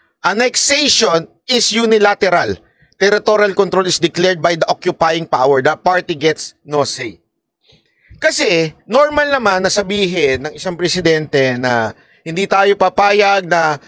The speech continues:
ah, papahintulutan natin ng China na ganito, ganito, ganyan. Okay yun, walang problema. We support that. Pero when you use a term that has been used in international law, na salitang annexation,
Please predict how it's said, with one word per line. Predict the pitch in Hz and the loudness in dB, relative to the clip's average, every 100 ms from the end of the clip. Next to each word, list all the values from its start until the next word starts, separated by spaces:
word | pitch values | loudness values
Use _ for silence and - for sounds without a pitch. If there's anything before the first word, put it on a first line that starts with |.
| _ | _
ah, | _ 165 175 | _ -2 2
papahintulutan | 175 - 170 165 180 180 180 180 | 0 0 -2 0 2 2 2 0
natin | 180 185 175 | 0 0 -2
ng | 170 | -2
China | - 185 190 190 185 | 0 0 2 0 0
na | |
ganito, | 156 143 143 147 | 0 0 0 0
ganito, | 135 - | 0 0
ganyan. | 131 120 143 147 - | -2 0 -2 -2 0
Okay | 233 254 | 0 2
yun, | 294 302 127 | 2 0 0
walang | 160 | -2
problema. | 190 214 214 226 247 185 | 0 0 2 2 2 2
We | 208 | 2
support | 233 220 262 262 | 0 2 0 2
that. | 254 - _ _ _ _ _ _ _ _ _ _ _ _ | -2 -2 _ _ _ _ _ _ _ _ _ _ _ _
Pero | 285 302 254 214 | 0 2 4 4
when | 247 277 | 2 2
you | 269 | 0
use | 254 311 269 - | 2 2 0 0
a | 233 | -4
term | 226 - - 277 185 196 202 175 _ _ _ | -2 0 2 2 2 0 -4 -12 _ _ _
that | 170 220 214 202 | -2 -2 -2 -4
has | 196 - | -4 0
been | 214 | 0
used | 214 294 330 269 - - - | 2 2 2 0 -4 -8 -6
in | 196 | -2
international | 226 208 262 247 240 277 - 233 196 | -2 0 0 2 2 0 0 0 0
law, | 185 226 143 _ _ _ _ _ _ _ _ | 2 2 0 _ _ _ _ _ _ _ _
na | - 220 | -2 -2
salitang | 208 220 214 208 - | 0 0 0 -2 -2
annexation, | 196 233 220 - 254 240 - 131 123 | 0 0 0 -2 0 0 0 -2 -4